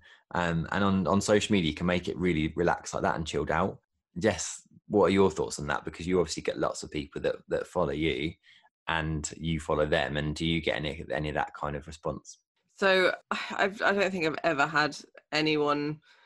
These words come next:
Speaker 2: message me after I followed them saying, "Thanks for the follow," but I might get a message later on from someone saying, "Oh, I just really love what you're doing. I've been enjoying your feed," something like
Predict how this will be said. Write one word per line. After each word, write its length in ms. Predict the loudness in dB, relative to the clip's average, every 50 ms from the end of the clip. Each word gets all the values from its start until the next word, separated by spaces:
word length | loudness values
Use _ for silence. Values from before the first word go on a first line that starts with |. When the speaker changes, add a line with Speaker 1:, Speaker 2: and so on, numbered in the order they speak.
| _ _ _ _ _ _ _ -4
Speaker 2:
message 560 | 0 2 2 2 2 0 -2 -2 -4 -4 -2 0
me 460 | 4 4 4 4 4 2 0 -2 -6 0 2
after 280 | 2 2 2 2 0
I 80 | 0 0
followed 360 | 0 0 0 2 2 2 0
them 200 | 0 -4 -4 -4
saying, 260 | -4 -4 -4 -4 -4
"Thanks 300 | -2 -2 -2 -2 -4 -6
for 80 | -6 -4
the 100 | -4 -4
follow," 380 | -2 0 2 4 4 4 4 4
but 140 | 4 2
I 100 | 4 4
might 340 | 4 4 4 4 2 2 -2
get 180 | -2 -2 0 0
a 40 | 0
message 400 | 0 -2 -4 -4 -4 -6 -2 -2
later 400 | -2 -2 -2 -4 -4 -4 0 0
on 400 | 0 0 -2 -4 -8 -10 -12 -16 _ _ _
from 160 | -6 -6 -6
someone 340 | -4 -4 -4 -2 -2 -4 -4
saying, 220 | -4 -6 -6 -4 0
"Oh, 160 | 2 4 6
I 80 | 6 4
just 240 | 2 -2 -8 -4 -2
really 200 | 0 0 2 2
love 200 | 2 0 0 -2
what 140 | -4 -2
you're 100 | 0 -2
doing. 300 | 0 0 0 0 0 0
I've 140 | -2 -4 -4
been 80 | -4 -4
enjoying 400 | -4 -4 -2 -2 -2 -2 -2 -4
your 100 | -6 -6
feed," 320 | -2 -2 -2 -2 -4 -4
something 300 | -6 -6 -6 -4 -4 -2
like 180 | -2 -2 -2